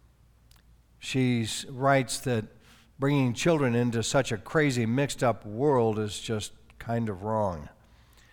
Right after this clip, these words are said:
She wrote this, I'm a wife and a mother. It was in the middle of the upheaval in the sixties that we were expecting our third baby. The drug culture was in full swing.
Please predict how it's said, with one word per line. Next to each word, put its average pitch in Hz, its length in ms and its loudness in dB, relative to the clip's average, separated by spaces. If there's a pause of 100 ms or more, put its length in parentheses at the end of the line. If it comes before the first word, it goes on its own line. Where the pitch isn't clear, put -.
(120)
She - 140 -6
wrote 123 300 0
this, 78 340 -8 (500)
I'm 135 140 2
a 131 80 6
wife 139 360 2
and 180 100 -2
a 151 40 0
mother. 139 440 4 (600)
It 160 80 2
was 156 180 4
in 156 100 4
the 147 60 2
middle 170 260 4
of 139 120 2
the 131 140 0
upheaval 151 640 2
in 135 160 0
the 123 80 2
sixties 110 800 -2
that 113 240 0
we 131 120 -2
were 117 160 0
expecting 120 500 -2
our 104 120 0
third 117 320 -6
baby. 117 480 -4 (800)
The 143 80 -4
drug 151 320 4
culture 143 360 2
was 127 200 2
in 117 140 2
full 123 340 0
swing. 120 580 -2